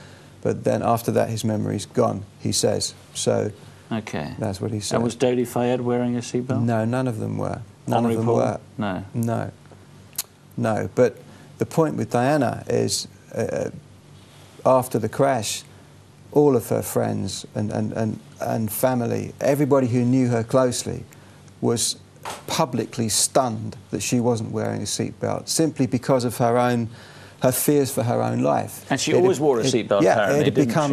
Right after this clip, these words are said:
Speaker 2: she?
Speaker 1: like a, almost a religious observance of hers. You know, she'd become so paranoid or, or frightened That she, it
Speaker 2: Well,
Speaker 1: just, just
Speaker 2: given,
Speaker 1: a
Speaker 2: given that she thought she was going to die in a
Speaker 1: Well,
Speaker 2: car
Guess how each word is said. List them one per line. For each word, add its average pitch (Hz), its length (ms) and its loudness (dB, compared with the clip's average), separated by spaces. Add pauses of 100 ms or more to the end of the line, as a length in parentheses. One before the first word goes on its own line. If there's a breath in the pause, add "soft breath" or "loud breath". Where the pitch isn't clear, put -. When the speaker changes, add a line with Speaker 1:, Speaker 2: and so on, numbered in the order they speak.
Speaker 2:
she? 123 40 2
Speaker 1:
like 120 280 0
a, 113 220 0 (880 loud breath)
almost 117 280 -2
a 113 80 0
religious 117 600 0
observance 120 720 2
of 104 140 -4
hers. 104 340 -2
You 117 80 0
know, 107 140 0
she'd 120 220 -2
become 117 260 -2
so 131 360 2
paranoid 123 560 0
or, 107 100 0 (100)
or 113 140 2
frightened 113 560 2 (600 loud breath)
That 117 160 0
she, - 160 2
it 123 40 4
Speaker 2:
Well, 117 300 -2 (100)
Speaker 1:
just, - 40 -8
just 123 160 2
Speaker 2:
given, 147 360 2
Speaker 1:
a 123 40 -4
Speaker 2:
given 139 260 2
that 117 120 0
she 120 140 -2
thought 131 240 2
she - 100 -4
was 101 160 0
going 101 160 -2
to 104 60 -6
die 101 240 2
in 87 60 -2
a 135 100 2
Speaker 1:
Well, 131 40 0
Speaker 2:
car 120 260 4